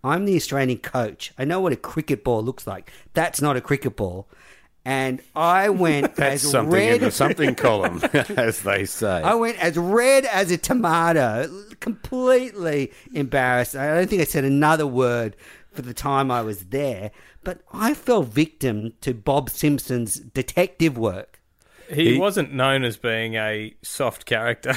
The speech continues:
Speaker 3: <laughs>
Speaker 2: No, he's from Marrickville, mate, born in Illawarra Road, a few houses from the first house I owned. There should be a plaque on that place. Bob Simpson grew up here.
Speaker 1: Hero
Speaker 2: Made
Speaker 1: to
Speaker 2: his first
Speaker 1: Australian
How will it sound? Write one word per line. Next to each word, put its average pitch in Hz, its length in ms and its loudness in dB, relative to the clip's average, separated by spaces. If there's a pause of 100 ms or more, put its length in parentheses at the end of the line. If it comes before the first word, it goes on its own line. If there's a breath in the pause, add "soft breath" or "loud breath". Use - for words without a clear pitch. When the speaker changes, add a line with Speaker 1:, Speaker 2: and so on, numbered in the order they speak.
(140)
Speaker 3:
<laughs> - 140 -18
Speaker 2:
No, 101 160 -4
he's 117 200 2
from 101 180 2
Marrickville, 90 400 0
mate, 95 280 -4
born 95 220 0
in 87 120 0
Illawarra 82 600 2
Road, 113 500 0 (280)
a 110 40 -16
few 107 220 2
houses 95 380 -4
from 95 460 -6
the 101 100 -8
first - 280 -6
house 92 220 -4
I 104 280 0
owned. 117 380 -4 (240)
There 123 140 -4
should 156 240 -2
be 156 120 4
a 123 60 4
plaque 92 520 -2 (100)
on 87 100 -6
that 76 200 -10
place. 90 360 -10 (160)
Bob 101 240 0
Simpson 92 540 -6
grew 82 240 0
up 82 180 -4
here. 78 280 -6 (240 loud breath)
Speaker 1:
Hero 127 260 0
Speaker 2:
Made 110 120 2
Speaker 1:
to 110 80 2
Speaker 2:
his 101 180 -2
first 104 300 2
Speaker 1:
Australian 101 200 0